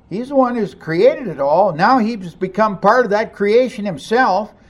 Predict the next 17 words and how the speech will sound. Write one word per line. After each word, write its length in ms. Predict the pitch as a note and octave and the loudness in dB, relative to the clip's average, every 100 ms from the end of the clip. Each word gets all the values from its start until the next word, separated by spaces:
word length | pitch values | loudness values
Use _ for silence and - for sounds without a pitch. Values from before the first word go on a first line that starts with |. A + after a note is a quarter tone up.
| _ _ _ _ _ _ _ | _ _ _ _ _ _ _
and 340 | G3+ G#3+ G#3 E3+ | 0 0 0 -6
he 260 | D3+ A3+ | -6 -4
did 340 | G3 A3 D4 A#3 | 2 4 4 2
so 320 | - A3 A3 | 0 2 2
to 160 | A3 | 0
bring 320 | F3+ A3 G#3 F#3+ | 0 0 0 -2
many 280 | C4 C4 | -2 -2
sons 880 | G3 - - C#4+ C4+ G3+ G#3+ A#3 - | -6 -4 4 6 6 4 0 -6 -8
to 100 | - | -4
glory, 840 | G3 A3+ C4+ D#4 B3+ C3+ D3+ G#3+ G#3 _ - | 0 6 10 10 8 4 -6 -8 -10 _ -6
and 240 | F#3+ G#3 | -2 0
he 140 | F#3 G#3+ | 0 -4
did 340 | E3 D4+ D#4+ | -2 -2 0
this 380 | A#3+ B3 A3+ - _ _ _ _ _ _ _ - | 4 4 4 -10 _ _ _ _ _ _ _ 2
by 320 | G#3+ G#3+ G3 | 4 4 0
being 640 | D3+ B3+ B3 A3 F#3 D3 - - | 2 0 0 -4 -6 -10 -16 -4
the, 260 | E3 E3+ | -2 -2